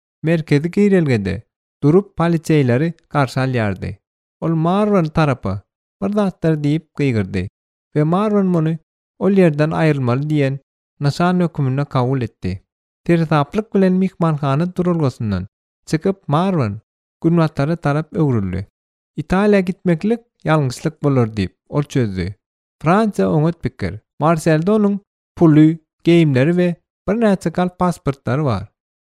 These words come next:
Ýewropanyň we ýakyn günnogaryň bir näçe şäherlerini gurulan şeýle gildiň ýerler onuň, onuň işinde wajyp bolan seretaplyk terişdelerdi.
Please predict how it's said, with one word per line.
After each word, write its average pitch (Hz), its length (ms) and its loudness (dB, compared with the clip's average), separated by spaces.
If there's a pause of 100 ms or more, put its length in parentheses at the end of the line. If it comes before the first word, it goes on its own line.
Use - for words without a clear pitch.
(160)
Ýewropanyň 156 840 2 (180)
we 147 140 0
ýakyn 202 360 -2
günnogaryň 196 640 0
bir 196 180 2
näçe 214 300 0
şäherlerini 131 680 0 (420)
gurulan 180 440 2
şeýle 180 260 2
gildiň 190 480 0
ýerler 165 400 2
onuň, 160 180 0 (360)
onuň 175 280 2
işinde 170 420 2
wajyp 156 540 0
bolan 156 380 0 (240)
seretaplyk 160 640 -4
terişdelerdi. 120 920 -2